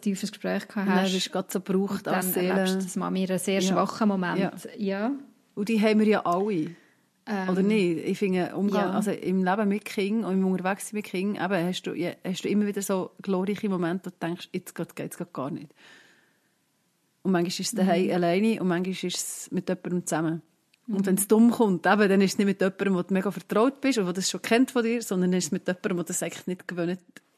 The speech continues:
Speaker 2: gewöhnt ist.
Speaker 1: Also ich kann nur sagen, was ich dann probiere. Ich weiss nicht, ob das, äh, das Rezept ist, aber ich probiere dann zuhören.
Speaker 2: Mhm.
Speaker 1: Und einfach mal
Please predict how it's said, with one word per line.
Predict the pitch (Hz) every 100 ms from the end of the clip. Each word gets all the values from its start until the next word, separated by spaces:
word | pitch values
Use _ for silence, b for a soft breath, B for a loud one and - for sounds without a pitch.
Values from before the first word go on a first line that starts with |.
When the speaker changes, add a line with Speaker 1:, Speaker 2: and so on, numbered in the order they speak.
| _ _
Speaker 2:
gewöhnt | - 175 180 -
ist. | 180 139 - - 233
Speaker 1:
Also | 208
ich | 214
kann | - 226
nur | 220
sagen, | 220 208 202
was | 196
ich | 220 226
dann | - 247
probiere. | 247 240 262 254 180 180
Ich | 190
weiss | 190 190
nicht, | 220
ob | 214
das, | 226 226
äh, | 156 120 - - - - 214 - _ _ _ _ _ _ _ _ _ _ 285 269
das | -
Rezept | 208 208 - 214 214 226
ist, | 220
aber | 190 - - -
ich | 226 214
probiere | 214 214 196 185
dann | 185 185 -
zuhören. | 196 190 185 190
Speaker 2:
Mhm. | 185 160 160 - _ _ b b b b _ _ _ _ _ _ _ _ -
Speaker 1:
Und | 190
einfach | 185 202
mal | 175 170 170